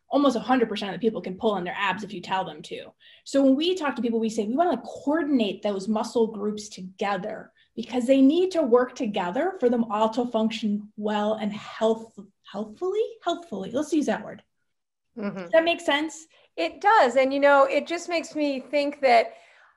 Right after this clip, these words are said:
Speaker 2: you, you're spot on when you me-, you say, "Well, when someone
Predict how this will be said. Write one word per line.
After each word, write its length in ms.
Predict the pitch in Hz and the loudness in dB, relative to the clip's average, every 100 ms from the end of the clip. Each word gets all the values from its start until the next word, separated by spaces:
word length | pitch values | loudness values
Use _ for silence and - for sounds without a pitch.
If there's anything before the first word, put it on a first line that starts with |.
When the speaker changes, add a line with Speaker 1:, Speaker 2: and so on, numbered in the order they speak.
| _ - | _ -16
Speaker 2:
you, 360 | - 277 254 - 277 | -2 -2 -2 -8 -2
you're 180 | 269 | 0
spot 420 | 262 - 277 262 262 | 0 2 6 6 6
on 320 | 254 285 214 | 6 4 2
when 140 | 214 | -4
you 140 | 214 220 | -4 -2
me-, 240 | 233 285 | -2 -2
you 180 | 277 226 | -4 -8
say, 380 | 226 285 262 226 | 0 2 4 2
"Well, 260 | 220 220 220 | 6 6 6
when 180 | 226 | 0
someone 600 | 226 277 262 254 240 240 | 2 2 4 2 2 -4